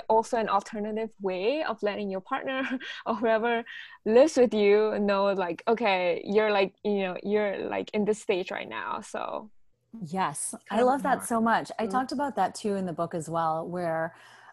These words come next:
Speaker 2: um, I, you know, was talking about the different phases and what's going
Speaker 1: Mm-hmm.
Speaker 2: on and, like, how to, how to describe them, like, the seasons, like you just said, because
Speaker 1: Oh,
Speaker 2: I
Speaker 1: nice.
Speaker 2: com-, yeah, I completely agree that it's so necessary to be able to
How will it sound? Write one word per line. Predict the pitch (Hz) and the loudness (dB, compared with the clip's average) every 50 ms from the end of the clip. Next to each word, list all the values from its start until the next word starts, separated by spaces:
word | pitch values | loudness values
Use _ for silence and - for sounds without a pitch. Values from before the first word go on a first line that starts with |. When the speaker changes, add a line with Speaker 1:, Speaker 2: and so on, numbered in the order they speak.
| _ - | _ 0
Speaker 2:
um, | 180 175 175 175 170 170 165 - 196 190 196 - - | 2 2 2 2 0 -4 -4 -6 -8 -8 -8 -4 0
I, | 190 185 185 - | 0 0 0 0
you | 196 | -4
know, | 185 180 | -6 -6
was | 170 - | -6 -6
talking | - 196 190 190 | -2 -2 -2 0
about | 202 190 170 160 | 0 0 0 0
the | 165 | -2
different | 175 160 - 175 170 | -6 -6 -6 -8 -6
phases | - 262 262 254 220 233 233 202 | -2 0 0 2 2 2 0 0
and | 214 190 175 | 0 -2 -2
what's | 175 175 - | -4 -4 -4
going | - - 180 175 185 | -4 -6 -4 -2 0
Speaker 1:
Mm-hmm. | 220 247 262 247 220 | 0 2 2 2 0
Speaker 2:
on | 214 214 190 | 0 -2 -2
and, | 170 170 170 - - - - - - | -2 -4 -6 -10 -14 -20 -20 -6 -2
like, | 226 226 220 | 0 0 0
how | - - 226 220 226 233 226 | 0 -2 2 4 4 4 2
to, | 233 - - 240 226 214 208 208 202 - - _ _ _ | 0 -2 0 0 2 2 4 2 2 0 -4 _ _ _
how | - - 208 214 214 214 214 | -14 -8 -4 -2 0 0 -2
to | 214 - - 233 214 202 196 196 190 - - - - | -4 -6 -4 -2 0 2 2 2 0 -2 -4 -6 -8
describe | 170 208 196 - - 208 185 180 185 175 | -6 -4 -4 -4 0 2 4 4 4 2
them, | 165 185 180 180 175 180 185 - - _ | 2 0 0 0 0 -4 -6 -6 -10 _
like, | - 196 190 185 180 - - | -4 -2 0 0 0 -2 -6
the | - 202 | -6 -4
seasons, | 190 - 349 381 254 202 170 160 170 165 | 0 2 4 4 4 4 0 -2 -2 -2
like | 190 190 - - | -4 -4 -2 -2
you | 220 208 | -2 0
just | 185 208 - | 0 -2 0
said, | - 339 359 262 170 156 170 - - - - - - - | 2 2 4 4 4 4 2 0 -10 -14 -20 -20 -12 -4
because | - 226 254 240 | 0 2 2 4
Speaker 1:
Oh, | 262 | 6
Speaker 2:
I | 254 254 247 | 6 6 6
Speaker 1:
nice. | 277 349 330 359 220 | 4 2 0 0 -2
Speaker 2:
com-, | 247 240 226 - _ _ - | -2 -2 -2 -4 _ _ -6
yeah, | 240 240 330 415 415 339 | -2 0 2 4 4 6
I | 240 202 202 | 6 6 4
completely | 202 254 247 233 269 285 269 - 254 247 | 4 2 -2 0 0 0 2 2 4 4
agree | 233 214 202 269 294 277 233 | 4 2 2 0 2 2 2
that | 202 202 202 202 196 185 - | 2 2 2 2 2 0 -2
it's | - 214 202 - | -2 -4 -4 -4
so | - - - 233 226 226 220 220 220 220 - - | -6 -6 -2 0 0 2 2 2 2 2 0 -2
necessary | 208 214 214 220 214 - 214 185 208 196 180 180 180 175 - _ | -4 -2 -2 -2 -4 -4 -4 -2 0 0 0 0 0 -4 -6 _
to | - 190 | -8 -6
be | 165 190 185 | -2 0 0
able | 185 180 185 185 170 | 0 0 -2 -4 -4
to | - - 180 175 175 | -4 -4 -2 -2 -4